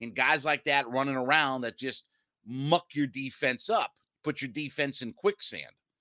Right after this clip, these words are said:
So I feel better about the pass rush, even though we're about the same stead where we were last year. Now,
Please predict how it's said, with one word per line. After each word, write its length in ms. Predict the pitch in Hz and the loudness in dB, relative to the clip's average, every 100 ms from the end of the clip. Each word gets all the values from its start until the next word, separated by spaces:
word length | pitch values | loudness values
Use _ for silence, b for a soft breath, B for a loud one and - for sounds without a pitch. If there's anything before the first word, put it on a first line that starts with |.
| _ _ _ _ _ _ | _ _ _ _ _ _
So 300 | - 185 165 | 6 6 8
I 120 | 156 | 4
feel 300 | - 226 262 | 2 -2 -2
better 280 | 233 220 202 | 2 2 4
about 260 | 175 160 - | 2 -2 -2
the 80 | |
pass 400 | - 165 180 175 | -8 -2 0 0
rush, 240 | 143 123 - | 0 -2 -2
even 240 | 202 226 233 | -10 -6 0
though 140 | 185 | 2
we're 180 | 165 160 | 2 0
about 480 | 139 - 143 151 - | 0 0 0 0 -6
the 80 | 139 | -8
same 340 | - 143 139 | -6 -6 -4
stead 480 | - - 123 117 117 b b b - | -4 -2 -2 -2 -6 b b b 0
where 160 | 135 | 2
we 120 | 131 | 4
were 220 | 123 123 117 | 2 2 4
last 460 | 113 113 110 - | 4 4 0 -4
year. 340 | 208 196 92 71 _ B B B B | -2 -2 -2 -10 _ B B B B
Now, 400 | 175 170 127 - | 4 4 4 -6